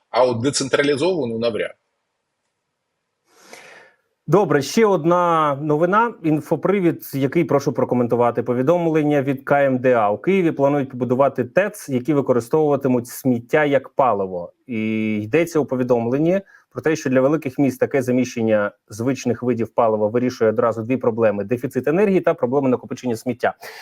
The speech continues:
Speaker 2: А, що мене за-, а, відомо, що в столиці їх буде дві тец у, на лівому, на правому берегах, і відомо, що подібний проект вже будують у Львові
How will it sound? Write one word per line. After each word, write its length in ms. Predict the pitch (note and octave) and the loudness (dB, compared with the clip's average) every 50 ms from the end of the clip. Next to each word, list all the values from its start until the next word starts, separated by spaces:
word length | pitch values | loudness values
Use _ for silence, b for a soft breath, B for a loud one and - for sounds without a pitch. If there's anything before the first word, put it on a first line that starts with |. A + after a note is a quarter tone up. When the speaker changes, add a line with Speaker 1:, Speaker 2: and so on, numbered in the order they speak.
| B B B B B _ - | B B B B B _ 0
Speaker 2:
А, 360 | C3+ C3 C3 C3 C3 C3+ C3+ - - | 2 2 4 4 2 0 0 -4 -8
що 400 | - - - - F#3+ G#3 G#3 F#3 - - D3 - _ _ | -14 -4 0 2 2 2 2 -2 -8 -16 -20 -20 _ _
мене 280 | D#3 D3+ D#3+ E3 E3+ D#3 | -2 0 2 2 2 2
за-, 120 | D3+ F3 - | 2 2 2
а, 220 | F3 D3+ B2 A2 A2+ - _ _ _ _ C#3+ | 2 2 2 0 -4 -8 _ _ _ _ -8
відомо, 580 | C3+ C3 B2+ B2+ B2+ D3 D3+ F3+ F3+ E3 E3 | -6 -4 -4 -2 -2 0 0 2 2 2 0
що 140 | D3+ - E3 | -2 -2 -4
в 60 | C#3+ | -4
столиці 380 | - - D#3+ D#3 D3+ C#3 - D3 | -2 0 0 0 0 0 0 0
їх 120 | C3+ B2+ | 0 0
буде 440 | B2+ B2+ C3 C3 B2 C#3 C#3+ C#3 C#3 | 0 -4 -8 -4 -2 0 2 2 0
дві 300 | B2+ B2 B2 A#2+ B2 - | 0 -2 0 0 2 2
тец 400 | D#3 - F#3 G3+ G3+ - - - E3+ E3 | 2 2 0 0 -2 -4 -6 -6 -4 0
у, 140 | E3 C#3+ | 0 0
на 240 | C#3 D3+ D#3 D3+ D#3 | 0 0 0 0 2
лівому, 300 | E3 D#3 C#3+ C#3 C3 C3 | 2 2 2 2 2 2
на 120 | B2+ C3 A#2 | 2 0 0
правому 380 | C3+ C3 B2 B2 A#2 B2 B2 | 0 0 0 0 0 0 0
берегах, 500 | A#2+ C3+ C#3 D#3 D3 F3 G#3+ A#3+ - - - _ | 0 0 0 2 2 2 2 0 0 -4 -8 _
і 260 | E3+ F3 F#3+ F#3+ F#3 | -2 0 2 2 2
відомо, 340 | E3 D#3+ D3+ F#3 G3 F3+ D#3+ | 2 2 2 2 2 2 0
що 140 | - E3 - | -2 -2 -4
подібний 320 | - C#3+ D#3 E3 E3 C#3+ | -2 -2 0 0 0 2
проект 240 | - D3 D3+ D#3 D3 | 2 2 0 0 0
вже 120 | B2+ C3 C#3+ | -2 -2 -2
будують 420 | C3 C#3 C3+ C#3+ C#3+ C3+ B2+ - | -2 -2 -2 0 0 0 0 0
у 40 | C3+ | 0
Львові 400 | B2+ B2+ C#3+ F3+ F3 E3 D#3 | 0 2 2 2 2 2 0